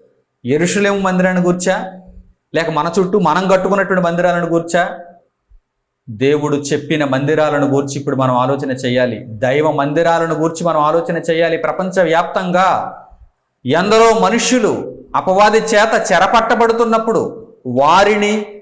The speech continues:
దేవుని వాక్యము చెప్పి బ్రతికించటానికి ఆలోచన చేయాలి, బాగు చేయటానికి ఆలోచన చేయాలి.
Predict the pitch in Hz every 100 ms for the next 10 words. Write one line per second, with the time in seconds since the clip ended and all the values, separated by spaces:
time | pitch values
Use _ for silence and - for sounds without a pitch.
0 | - 127 135 180 202 208 196 180 190 -
1 | 220 208 190 220 196 - 208 208 208 -
2 | _ - - 110 160 175 180 233 226 226
3 | 214 208 208 208 196 202 202 208 196 208
4 | 196 196 190 143 - - 117 143 175 202
5 | 226 233 220 214 214 214 208 202 208 214
6 | 214 220 214 208 208 143